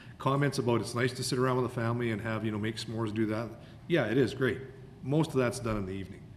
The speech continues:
Why do you need your fire pit going and smoking out the neighborhood in the afternoon? And it, it has, does happen a lot. And, and I get a lot of complaints about it. So I think a period of four to twelve, like an eight-hour period, it allows people to have the fire pit going during a, a supper period or dinner period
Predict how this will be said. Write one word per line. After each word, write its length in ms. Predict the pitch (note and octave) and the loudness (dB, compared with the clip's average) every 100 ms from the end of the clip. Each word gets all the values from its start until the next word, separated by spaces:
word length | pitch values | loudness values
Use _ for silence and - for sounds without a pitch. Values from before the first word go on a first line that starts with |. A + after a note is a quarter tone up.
| - - - | -18 -18 -8
Why 260 | A2 A#2+ D#3 | 0 4 6
do 100 | E3 | 6
you 60 | |
need 220 | D3+ C3 | 6 4
your 60 | A2+ | 2
fire 260 | A2 A2+ A2+ | 2 2 2
pit 180 | A2+ G#2+ | -2 -4
going 180 | G#2+ | -4
and 100 | G2 | -4
smoking 320 | - A#2 A2+ G#2+ | -4 -6 -4 -6
out 100 | G2+ | -6
the 60 | |
neighborhood 420 | G2 G2+ G2 G2+ | -6 -6 -6 -6
in 80 | F#2+ | -6
the 60 | F#2+ | -8
afternoon? 380 | F#2+ - F#2 E2+ - - - - - | -8 -10 -12 -14 -16 -20 -20 -18 -10
And 100 | G#2+ | -8
it, 100 | A2 - | -6 -6
it 160 | A2+ A#2+ | -6 -2
has, 260 | C3+ C#3+ C3+ | 0 0 0
does 320 | A2+ C#3+ C#3+ | 2 2 2
happen 400 | B2 A2+ A2+ A2+ | 0 0 -2 -4
a 120 | G#2 | -4
lot. 380 | F#2 E2+ - - - - - - - - - | -6 -6 -12 -18 -20 -20 -18 -18 -18 -18 -8
And, 240 | G#2+ G2+ G#2+ | -4 -4 -4
and 140 | G2+ | -4
I 60 | G2+ | -2
get 180 | A2 | 2
a 20 | A#2 | 4
lot 200 | A#2 A#2 | 4 2
of 40 | |
complaints 380 | A#2 A2 G#2+ G#2+ | -2 -4 -4 -4
about 180 | A2 A2 | -2 -2
it. 100 | A2 - - - | -2 -8 -16 -14
So 160 | - C3+ | -2 4
I 160 | D3 G3+ | 6 6
think 280 | F#3+ E3+ | 4 4
a 40 | B2 | 2
period 320 | - B2+ B2+ | 6 8 8
of 80 | - | 4
four 220 | - A#2+ | 0 0
to 80 | A2+ | 0
twelve, 320 | A2+ A2+ A2 | 0 -2 -2
like 140 | G#2 G#2+ | -2 0
an 80 | |
eight-hour 260 | A2+ B2+ A#2+ | 2 2 2
period, 340 | - A#2+ A#2+ G#2+ | 2 2 2 2
it 40 | |
allows 240 | G2+ G#2+ G2+ | 0 0 -2
people 260 | A#2 G#2+ | -4 -2
to 40 | G#2+ | -4
have 80 | G2+ | -4
the 60 | |
fire 220 | - A2+ | -4 -4
pit 180 | G#2+ A2 | -4 -6
going 220 | G#2 G#2 | -4 -4
during 240 | G2 G#2 G2 | -2 -2 -4
a, 200 | F#2 F2+ - - - - G2 F#2 F#2 | -6 -8 -12 -18 -18 -12 -8 -6 -6
a 60 | |
supper 280 | - C3 C3+ | -2 0 0
period 460 | C3+ C#3 C3+ C3+ F#2+ | 2 4 2 0 -4
or 80 | |
dinner 220 | F#2+ A2+ B2+ | -2 -2 0
period 400 | B2+ B2+ B2+ | 4 4 4